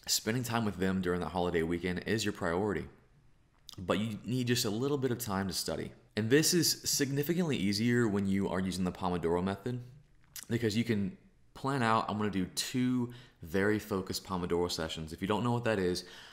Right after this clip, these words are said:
I've got a video show, uh, some study tips on how to, how to study for your C C N A, C C N P. I mentioned this method. You do twenty-five minutes focused study sessions and then take, like, a five-minute break and, and do it again.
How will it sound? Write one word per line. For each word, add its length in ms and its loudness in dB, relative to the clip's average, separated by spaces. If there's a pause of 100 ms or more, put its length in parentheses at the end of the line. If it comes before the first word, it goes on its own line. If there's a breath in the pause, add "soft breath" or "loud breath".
I've 160 0
got 160 2
a 60 2
video 560 2
show, 400 0
uh, 340 0
some 220 -2
study 280 2
tips 420 -4 (680)
on 160 -4
how 220 0
to, 260 2
how 100 -2
to 80 -2
study 300 0
for 140 -4
your 100 -2
C 220 -2
C 160 -4
N 60 -2
A, 140 0
C 200 -2
C 160 -4
N 80 -4
P. 280 -4 (300 loud breath)
I 120 2
mentioned 380 2
this 160 0
method. 440 -2
You 120 2
do 200 2
twenty-five 580 0
minutes 380 0
focused 500 0
study 320 0
sessions 480 -4
and 80 -4
then 80 -4
take, 160 -6
like, 140 -6
a 60 -6
five-minute 420 -2
break 300 0
and, 120 -4
and 180 -6
do 140 -2
it 80 -2
again. 300 -4